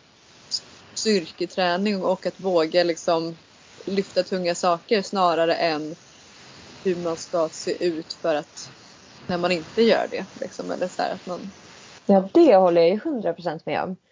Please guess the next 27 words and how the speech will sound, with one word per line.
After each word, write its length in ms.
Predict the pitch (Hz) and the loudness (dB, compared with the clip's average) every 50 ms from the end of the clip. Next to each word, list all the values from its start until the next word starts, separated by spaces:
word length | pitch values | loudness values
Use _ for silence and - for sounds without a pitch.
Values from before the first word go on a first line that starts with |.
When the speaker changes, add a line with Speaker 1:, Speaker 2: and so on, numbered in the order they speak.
| _ _ _ _ _ _ _ | _ _ _ _ _ _ _
Speaker 2:
Det 120 | - 190 | 0 2
är 100 | 247 269 | 4 6
Speaker 1:
Mm. 120 | 277 262 208 | 6 4 4
Speaker 2:
ibland 320 | 185 185 175 170 180 175 | 4 4 2 2 2 2
det, 160 | 175 170 165 | 2 2 2
det 160 | 165 190 190 180 | 2 -2 -4 -2
bästa 600 | 185 190 190 190 - - - - - 269 233 214 | 0 0 0 -2 -6 -20 -20 -8 -4 -4 -4 -4
från 260 | - - 196 180 175 | -4 -6 -8 -6 -6
att 120 | 170 170 | -6 -6
ha 60 | 175 | -6
gått 260 | 160 151 160 165 - _ | -6 -6 -6 -8 -8 _
från 280 | - - 170 160 170 | -4 -2 -2 -2 -4
två 260 | - - 170 160 160 151 | -6 -6 -4 -4 -2 -2
estetiska 800 | - 185 - - - 226 226 240 233 208 202 - - 196 180 | -4 -6 -6 -2 0 0 0 0 0 -4 -6 -2 0 -2 -2
sporter 480 | 180 - - 185 175 - _ - 165 160 | 0 0 -2 -2 -2 -2 _ 0 2 2
Speaker 1:
Mm. 140 | 185 208 196 - _ _ _ _ _ _ _ | 0 0 -4 -10 _ _ _ _ _ _ _
Speaker 2:
som 180 | - 214 185 202 | -4 -2 2 4
hundra 320 | 233 233 247 233 214 202 | 6 6 6 6 6 4
procent 320 | 190 - 180 180 165 170 190 | 2 0 -2 -6 -6 -4 -4
handlar 280 | 185 165 165 165 165 | -4 -4 -2 -2 -2
om 200 | 160 160 156 165 | -2 -2 -4 -4
hur 380 | 180 185 170 156 151 160 165 160 | -4 -4 -4 -4 -4 -6 -6 -6
ser 220 | - - 180 156 | -4 -2 0 0
du 140 | 151 165 156 | 0 0 -2
ut 300 | 151 147 151 - - - | -2 -4 -6 -10 -12 -8
på 80 | - 175 | -6 -4
scen 400 | - - 247 269 190 143 107 101 | -2 -2 0 0 -2 -2 -4 -8